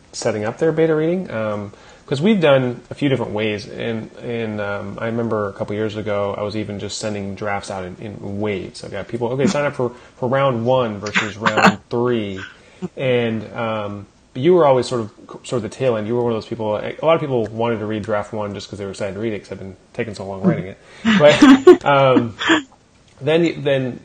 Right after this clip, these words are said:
Speaker 1: you have actually read things sometimes multiple times, which I was,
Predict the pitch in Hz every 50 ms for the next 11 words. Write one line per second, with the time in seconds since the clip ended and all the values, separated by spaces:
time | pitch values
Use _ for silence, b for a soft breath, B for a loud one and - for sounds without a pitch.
0 | - - 160 147 185 247 277 220 143 139 139 - - 131 120 117 123 120 113 113
1 | - 113 113 107 - 131 120 117 110 104 107 113 120 135 143 139 120 113 107 95
2 | - - 147 175 151 110 90 90 90 - 113 104 - 110 107 107 101 - - -
3 | -